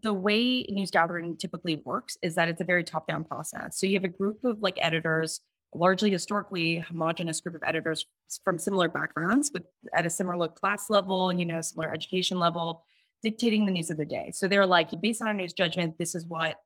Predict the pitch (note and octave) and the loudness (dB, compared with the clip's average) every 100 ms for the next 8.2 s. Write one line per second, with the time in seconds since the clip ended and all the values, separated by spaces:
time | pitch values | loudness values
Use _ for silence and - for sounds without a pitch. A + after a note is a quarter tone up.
0 | _ E3 E3+ E3+ F3 E3 - F#3+ A#3+ A#3+ | _ -6 -4 -4 -4 -6 -6 0 2 2
1 | A#3 - _ _ E3+ E3+ E3+ E3 E3 F3 | 0 -6 _ _ 0 2 4 2 2 2
2 | D#3+ D#3 D3+ D3+ D#3 - - - B2 - | 2 0 -4 -8 -8 -8 -6 -6 -6 -4
3 | C#3+ D2 - _ _ _ - G#3 G#3+ A3+ | -4 -6 -10 _ _ _ -2 2 6 6
4 | A#3 - F3 - D#3+ D3+ - - - - | 6 2 -2 0 0 0 -4 -8 -8 -10
5 | - - _ _ _ _ - F#3+ A3 C4+ | -12 -16 _ _ _ _ -4 0 2 4
6 | F4 E4+ B3+ G3+ F3+ F#3+ G#3 F#3 F3+ - | 4 4 0 0 0 2 2 0 0 -2
7 | F3 E3+ E3+ E3 F3+ F3+ D#3+ D#3 D3 D#3 | -2 2 0 0 -2 -2 -2 -4 -6 -6
8 | D#3 | -8